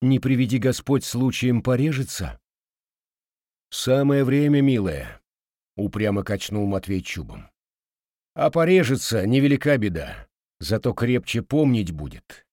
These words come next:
что клинок — это не игрушка, и его носить с вежеством полагается. А пораниться он и просто на улице может. Вон через плетень полезет и поцарапается.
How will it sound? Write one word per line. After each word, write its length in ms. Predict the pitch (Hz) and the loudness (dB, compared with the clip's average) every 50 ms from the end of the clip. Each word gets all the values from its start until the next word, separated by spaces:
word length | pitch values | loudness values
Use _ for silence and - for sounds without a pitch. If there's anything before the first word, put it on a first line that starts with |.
| _ _ _ | _ _ _
что 300 | - - - - 104 92 | -14 -10 -4 -4 -4 -2
клинок — 560 | - 104 107 101 101 113 131 131 - - - - | -2 -2 -2 0 0 0 0 -2 -2 -6 -8 -6
это 220 | 104 107 - 113 | -6 -4 -2 -2
не 220 | 110 113 110 107 107 | 0 0 0 0 -2
игрушка, 680 | 92 110 120 147 143 - - - 78 67 - - - _ _ _ _ _ _ _ _ _ | -2 0 0 0 0 -2 -4 -10 -14 -14 -14 -16 -20 _ _ _ _ _ _ _ _ _
и 120 | 80 87 | -4 -2
его 280 | 92 95 98 107 131 135 | -2 -2 0 0 0 2
носить 360 | 131 120 - - 127 135 - | 2 0 0 0 -2 -4 -4
с 140 | - - - | -4 -8 -4
вежеством 600 | 98 113 131 143 127 139 - - - 120 104 - | -2 0 0 0 0 -2 -4 -4 -4 -4 -4 -2
полагается. 800 | 190 196 92 80 64 69 - - - - - - - - - - _ _ _ _ _ _ _ _ _ _ _ _ _ _ _ _ _ _ _ _ | -2 -4 -4 -4 -6 -8 -14 -14 -16 -16 -16 -16 -16 -16 -20 -20 _ _ _ _ _ _ _ _ _ _ _ _ _ _ _ _ _ _ _ _
А 140 | - 143 156 | -2 -2 0
пораниться 640 | - 180 190 196 208 214 196 190 185 - - 165 180 | 2 2 4 4 6 6 6 4 4 2 2 2 2
он 240 | 180 175 170 160 151 | 4 4 4 2 0
и 160 | - 139 147 | 0 -2 -2
просто 420 | 135 - 185 190 180 - - 165 160 | -2 0 0 0 0 0 0 2 2
на 100 | 160 165 | 4 4
улице 400 | 175 185 180 151 - - 123 120 | 4 2 2 0 -2 -2 -2 0
может. 400 | 117 110 92 73 69 - - - - - - _ _ _ _ _ _ _ _ _ _ _ _ _ _ _ | 0 0 -2 -4 -6 -12 -16 -20 -20 -20 -20 _ _ _ _ _ _ _ _ _ _ _ _ _ _ _
Вон 300 | 139 147 180 208 190 151 | -2 2 4 4 4 4
через 320 | - - 135 139 131 - - | 4 2 2 0 0 -2 -2
плетень 460 | - 151 151 - - 143 123 107 92 | -2 -2 -2 0 0 0 0 0 0
полезет 520 | - 127 123 143 160 151 95 104 - - | 0 0 0 2 0 0 -2 -2 -2 -4
и 60 | 117 | -4
поцарапается. 960 | - 117 107 - 117 113 120 131 123 - 123 117 98 - - 107 95 78 71 | -4 -4 -4 -2 0 0 0 0 0 -2 -4 -4 -4 -6 -6 -6 -6 -6 -8